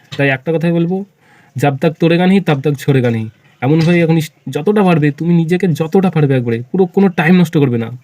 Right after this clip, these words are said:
চাইলে এখন পনেরো থেকে ষোলো ঘন্টা স্টাডি করবে। আমিও করেছিলাম, কুড়ি দিন আমি কোথাও বেরাইনি, শুধু পড়ে যেতাম, শুধু পড়ে যেতাম, রাতে ঘুম আসতো না, এমন অবস্থা হয়ে গেছিলো আমার ওই কলকাতা পুলিশের ফাইনাল মেরিট লিস্ট থেকে আউট হয়ে যাওয়ার পর। কিন-,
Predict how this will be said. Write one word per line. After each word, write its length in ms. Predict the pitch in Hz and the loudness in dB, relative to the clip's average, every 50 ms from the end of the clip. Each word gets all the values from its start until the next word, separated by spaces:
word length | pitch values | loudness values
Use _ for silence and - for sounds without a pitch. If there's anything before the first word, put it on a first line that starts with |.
| _ _ - | _ _ -8
চাইলে 180 | 151 160 175 185 | -4 -2 -2 0
এখন 140 | 180 185 160 | 0 0 0
পনেরো 280 | 160 175 170 180 180 | 2 2 2 2 2
থেকে 160 | 170 175 190 175 | 2 2 0 -2
ষোলো 340 | - - 175 175 190 185 | 0 0 0 2 2 2
ঘন্টা 240 | 175 175 190 180 185 | 2 2 2 2 2
স্টাডি 240 | 175 - - 151 143 | 0 0 0 -2 0
করবে। 180 | 127 131 127 139 | 0 0 -2 -2
আমিও 300 | 135 147 156 175 196 185 | -2 -2 0 0 2 2
করেছিলাম, 340 | 185 165 143 143 147 143 | 2 0 0 2 2 0
কুড়ি 220 | 135 - 160 170 170 | 0 0 0 0 0
দিন 240 | 175 196 202 196 185 | 2 0 0 0 0
আমি 160 | 165 175 175 - | -2 -2 -2 0
কোথাও 300 | - 180 180 - 196 185 | 0 -2 0 0 2 2
বেরাইনি, 340 | 170 156 143 131 117 110 117 _ _ _ _ _ _ - _ - | 4 4 2 2 0 -4 -8 _ _ _ _ _ _ -20 _ -2
শুধু 160 | 190 185 208 | 0 0 2
পড়ে 200 | 180 - 185 180 | 4 4 4 4
যেতাম, 200 | 160 135 151 147 | 4 4 2 0
শুধু 200 | 147 - 214 220 | 0 2 2 2
পড়ে 160 | 180 185 165 | 2 4 2
যেতাম, 260 | 147 127 127 120 120 131 | 2 2 0 0 -2 -2
রাতে 240 | 143 143 - 190 | -2 -4 -2 -4
ঘুম 240 | 170 139 131 175 190 | -2 0 2 4 4
আসতো 200 | 180 165 - 143 | 4 2 0 -2
না, 80 | 120 113 110 - - - - - - - - | -2 -4 -4 -10 -20 -20 -20 -20 -12 -4 0
এমন 200 | 135 156 175 175 | 2 2 4 4
অবস্থা 300 | 170 165 156 160 - 160 | 2 2 0 2 2 2
হয়ে 120 | 156 151 | 4 4
গেছিলো 220 | 147 135 135 139 | 2 2 0 0
আমার 180 | 139 135 135 131 | -2 -2 -2 -2
ওই 100 | 135 131 | -4 -4
কলকাতা 340 | 123 - 160 151 160 156 156 | -2 0 0 2 2 2 2
পুলিশের 240 | 151 151 - 160 151 | 0 0 0 -2 -2
ফাইনাল 300 | - - 147 151 165 160 | -2 0 0 0 2 2
মেরিট 180 | 156 156 151 | 2 2 2
লিস্ট 160 | 151 147 - | 2 0 -2
থেকে 160 | - 147 156 175 170 _ _ _ _ _ _ _ _ _ _ _ _ - - - - - | -4 -4 -4 -4 -6 _ _ _ _ _ _ _ _ _ _ _ _ -20 -20 -14 -8 -4
আউট 200 | 127 143 160 156 | 0 0 2 2
হয়ে 120 | 165 156 | 2 2
যাওয়ার 180 | 143 147 131 120 | 2 2 0 -2
পর। 120 | 117 110 - - - - - - - - - - - _ | -6 -8 -10 -12 -18 -20 -20 -20 -20 -20 -20 -20 -16 _
কিন-, 140 | - - - | -10 -10 -10